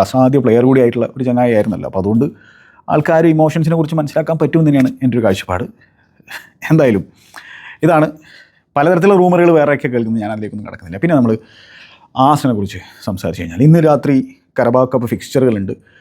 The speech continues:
അപ്പോൾ അതിൽ പിന്നെ ആഴ്സണൽ നേരിടാൻ പോകുന്നത് ബ്രൈറ്റനെതിരെയാണ് എമിറേറ്റ്സിൽ. ലിവർപൂളിൻ്റെ ഫിക്സ്ചർ ക്രിസ്റ്റൽ പാലസിനെതിരെയാണ് ആൻഫീൽഡിൽ,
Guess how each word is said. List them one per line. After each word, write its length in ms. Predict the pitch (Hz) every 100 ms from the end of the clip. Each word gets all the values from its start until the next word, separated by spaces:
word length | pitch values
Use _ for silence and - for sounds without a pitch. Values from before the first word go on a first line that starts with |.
| _ - _ -
അപ്പോൾ 120 | 123
അതിൽ 160 | 123 131 135 - - _ _ _ _
പിന്നെ 260 | 131 120 110 107 - 123
ആഴ്സണൽ 240 | 143 156 151
നേരിടാൻ 240 | 139 139 131
പോകുന്നത് 240 | 127 120 123 _ - 95
ബ്രൈറ്റനെതിരെയാണ് 640 | 113 120 127 120 104 101 - _ _ _ -
എമിറേറ്റ്സിൽ. 420 | 104 113 113 - 104 - _ _ _ _ _ _ - 107
ലിവർപൂളിൻ്റെ 420 | 131 127 139 123
ഫിക്സ്ചർ 200 | 113 117 120
ക്രിസ്റ്റൽ 240 | 113 123
പാലസിനെതിരെയാണ് 480 | 131 123 113 101 92 90
ആൻഫീൽഡിൽ, 340 | 87 95 98